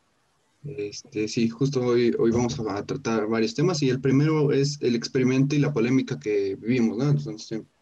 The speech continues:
como para dar un poco de antecedente, que, pues, ¿qué te pareció la carrera?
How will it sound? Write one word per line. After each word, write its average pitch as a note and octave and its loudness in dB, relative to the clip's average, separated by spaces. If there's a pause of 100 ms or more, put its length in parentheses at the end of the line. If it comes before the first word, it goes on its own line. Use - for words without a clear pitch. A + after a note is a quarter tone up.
(120)
como A2+ -4
para A#2 0
dar B2+ 2
un C3+ 0
poco C#3+ 0
de G2+ 4 (600)
antecedente, C#3+ 2 (440)
que, A#2 0 (200)
pues, - -10 (340)
¿qué C#3+ 0
te C#3+ 2
pareció B2 0
la B2+ 0
carrera? A#2 -2